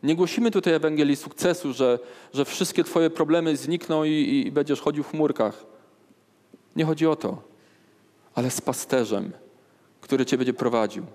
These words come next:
który ci pomoże każdy twój problem rozwiązać, który ci przywróci twoją godność. Ha, nie tylko przywróci, wynagrodzi. Wynagrodzi lata, które zjadła szarańcza.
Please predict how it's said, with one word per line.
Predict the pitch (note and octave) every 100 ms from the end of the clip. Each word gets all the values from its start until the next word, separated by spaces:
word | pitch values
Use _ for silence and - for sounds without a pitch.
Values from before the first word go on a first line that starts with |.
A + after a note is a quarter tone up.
| - _ _ _ _
który | C#3+ C3+
ci | -
pomoże | D3 C#3 C3+ C3
każdy | - D3 D3 C#3+
twój | - C3+
problem | - A#2+ A#2
rozwiązać, | A2+ G#2 A2 G2+ G2 - - - _ - -
który | - D3+ C#3+
ci | D3+
przywróci | - - D#3 C3+ D3+ E3+ - G#2+ G2+ A2+ -
twoją | - A2 G#2+ A2
godność. | C3 B2 A2+ G2+ - - - _ _ _ _ -
Ha, | - - -
nie | B2 E3
tylko | D3 B2
przywróci, | - A2+ A2+ G2+ - - -
wynagrodzi. | A2+ A2 G#2+ G2+ F#2 - - - _ _ _ _ _ _ _ _ -
Wynagrodzi | B2+ C#3 C3+ C3+ C#3+ A#2+ A#2
lata, | A#2+ C#3 C#3 C3+ A#2+
które | - A#2 A2+
zjadła | A#2 B2 A2 A2
szarańcza. | A2 G#2+ G2 - -